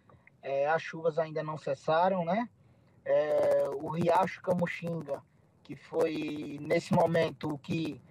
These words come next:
houve um, um aumento em seu nível, é, devido às chuvas, né, que teve em sua nascente, é o que tá nos causando um pouco de transtorno aqui. O Rio Ipanema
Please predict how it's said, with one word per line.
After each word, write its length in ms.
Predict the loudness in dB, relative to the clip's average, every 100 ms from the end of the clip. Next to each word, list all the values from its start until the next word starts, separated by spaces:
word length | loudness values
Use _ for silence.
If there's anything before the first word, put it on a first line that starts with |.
| -20 -4
houve 400 | 2 2 2 -2
um, 520 | -2 -4 -10 -12 -6
um 80 | 2
aumento 600 | 2 4 2 2 -2 -16 -20 _ _ _ -10
em 100 | -10
seu 320 | 0 2 2
nível, 560 | 0 -4 -4 -2 -4 -6 _ _ -2
é, 220 | 0 2
devido 360 | 0 0 2
às 120 | 2 2
chuvas, 440 | -2 -2 -2 -4
né, 220 | -2 -4
que 140 | -4 -6
teve 280 | -6 -4
em 200 | -6 -8
sua 240 | -6 -2 0
nascente, 520 | 0 -2 -2 0 0 _ _ _ -20 -4
é 100 | 0
o 60 | 0
que 120 | -2
tá 200 | 0 0
nos 180 | 0 -2
causando 720 | 0 0 0 -4 -4 -8 -8 -4
um 60 | -2
pouco 300 | 0 -2 -4
de 100 | -8
transtorno 640 | -4 -4 -4 -2 0 0
aqui. 480 | -2 -4 -4 -4 -4 -8 -20 -20 -20 -8
O 400 | 0 2 2 2
Rio 240 | 2 2 2
Ipanema 760 | 2 2 4 4 4 0 -8